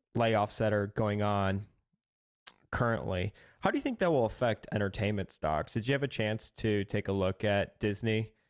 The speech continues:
Um, you know, their most recent quarterly earnings, I think they reported, was it yesterday? Uh, then you could look at, like, SeaWorld and then Cinemark. I mean, obviously we spend a lot of time thinking about entertainment.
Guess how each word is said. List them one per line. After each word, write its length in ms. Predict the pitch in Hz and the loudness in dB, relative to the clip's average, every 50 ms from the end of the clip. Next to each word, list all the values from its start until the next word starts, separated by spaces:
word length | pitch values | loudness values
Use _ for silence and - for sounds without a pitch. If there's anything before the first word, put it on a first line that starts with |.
| _ _ _ _ - | _ _ _ _ -4
Um, 600 | - 98 98 98 95 95 95 95 95 95 95 92 - | -2 0 2 4 4 4 4 2 2 0 0 -4 -4
you 140 | - 110 110 | -2 0 2
know, 160 | 101 95 95 | 2 2 0
their 380 | 95 101 101 101 101 101 101 - | 2 2 2 2 2 2 0 0
most 380 | - 110 104 104 101 - - - | 0 0 0 0 -2 -6 -10 -8
recent 460 | - 107 107 104 - - 107 104 92 - - - | -4 -2 -2 0 0 0 0 -2 -2 -4 -10 -10
quarterly 400 | - - 113 107 98 101 104 98 | -4 -2 -2 0 0 0 0 2
earnings, 300 | 98 98 101 104 104 - - | 2 2 2 0 -2 -2 -4
I 60 | - | -6
think 160 | - - - | -6 -4 -2
they 80 | - 104 | 0 0
reported, 500 | 95 92 - - - 95 92 95 92 92 | 0 0 -2 -2 0 0 2 2 0 0
was 180 | 90 95 92 | -2 -2 -2
it 140 | 85 73 - | -4 -4 -2
yesterday? 680 | - 107 113 113 - - 113 104 110 107 104 104 101 - _ _ _ _ _ _ - | 0 0 0 0 0 -2 0 2 2 2 2 2 0 -4 _ _ _ _ _ _ -2
Uh, 200 | - 95 95 98 | 0 2 2 2
then 120 | 98 104 101 | 2 0 0
you 80 | 101 | 0
could 120 | 98 113 101 | -2 0 0
look 120 | 104 98 | 0 0
at, 100 | 95 85 | 0 0
like, 160 | 95 98 - | 0 -2 -2
SeaWorld 920 | - - - 120 113 107 107 110 107 107 104 104 104 101 101 101 101 117 - | -4 -4 -2 0 2 2 2 2 2 4 4 4 4 4 4 2 0 -2 -4
and 160 | - 98 104 | -2 -2 0
then 140 | 98 98 95 | 0 0 -2
Cinemark. 580 | - - - 113 104 104 104 104 101 101 98 - - | -2 -4 -2 0 0 2 2 2 2 2 0 0 0
I 40 | |
mean, 160 | 101 101 98 95 | 0 2 2 2
obviously 340 | 98 101 104 101 - 101 | 2 2 0 0 -2 0
we 100 | 98 101 | 0 0
spend 200 | 98 - - 98 | -2 -2 -2 -2
a 40 | 92 | 0
lot 140 | 95 92 95 | 0 0 0
of 40 | 95 | 0
time 220 | - 101 95 95 | 0 -2 -4 -2
thinking 260 | - 104 98 101 98 | -4 -4 -4 -2 -2
about 240 | 98 92 90 82 - | -2 0 0 0 0
entertainment. 720 | 98 101 95 95 - - 101 101 104 101 98 92 90 - | -2 -2 -2 -4 -4 -2 -2 0 0 0 0 0 -2 -2